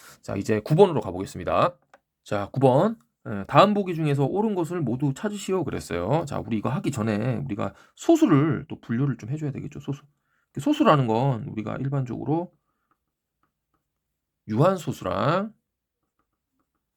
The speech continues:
어, 그다음에 뭘로 나눠집니까? 예, 무한소수로 나눠줄 수 있어요. 무한소수. 자, 그러면은 여기서 이제 이 무한소수는 또 두 가지로 나눠져요. 또 두 가지.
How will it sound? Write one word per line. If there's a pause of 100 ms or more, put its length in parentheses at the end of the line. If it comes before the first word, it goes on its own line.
(100)
어,
그다음에
뭘로
나눠집니까? (440)
예,
무한소수로
나눠줄
수
있어요. (380)
무한소수. (1800)
자,
그러면은
여기서
이제
이
무한소수는
또
두
가지로
나눠져요.
또
두
가지.